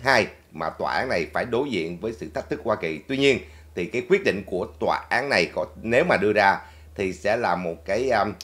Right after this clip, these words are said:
tranh cãi lớn trên cộng đồng quốc tế, cũng như là cho chúng ta thấy rõ cái tinh thần bất nhất của, à, cái, um,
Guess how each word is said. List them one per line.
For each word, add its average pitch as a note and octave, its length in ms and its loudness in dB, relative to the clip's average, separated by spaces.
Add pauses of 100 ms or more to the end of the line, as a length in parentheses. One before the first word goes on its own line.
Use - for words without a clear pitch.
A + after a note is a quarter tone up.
(1000)
tranh C#3+ 180 6
cãi - 140 4
lớn C#3+ 360 6
trên A2+ 160 2
cộng F2+ 100 -6
đồng E2+ 140 -4
quốc G#2 140 -10
tế, A#2 180 4
cũng C#3 240 -2
như C3+ 180 2 (120)
là F2+ 120 -2
cho G2+ 280 -2
chúng A#2+ 120 -8
ta A2+ 140 0
thấy C3 160 -6
rõ D#2 240 0 (140)
cái A2 220 0
tinh C#3 480 -4
thần F2 340 -6 (140)
bất G3 320 2
nhất G3 500 2
của, E2 480 0 (280)
à, E2+ 180 -2
cái, A#2+ 260 -2
um, G#2+ 300 0